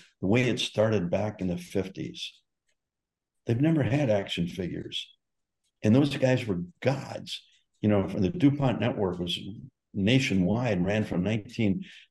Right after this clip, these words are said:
fifty to nineteen fifty-seven. You got Lou Thesz, Verne Gagne,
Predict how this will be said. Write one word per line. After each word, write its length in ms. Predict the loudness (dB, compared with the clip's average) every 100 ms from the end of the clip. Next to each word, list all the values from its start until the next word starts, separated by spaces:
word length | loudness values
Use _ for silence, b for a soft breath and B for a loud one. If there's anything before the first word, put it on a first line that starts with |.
| -8
fifty 340 | 0 0 0
to 80 | -2
nineteen 380 | 0 -2 -2 -4
fifty-seven. 880 | -2 -4 -4 -8 -4 -4 -4 -6 -12 _ _ _ _ _ _ _ _ _ _ b b
You 100 | 2
got 180 | 2 6
Lou 160 | 6 6
Thesz, 500 | 6 6 6 0 0
Verne 260 | 2 2
Gagne, 540 | 2 2 2 0 -2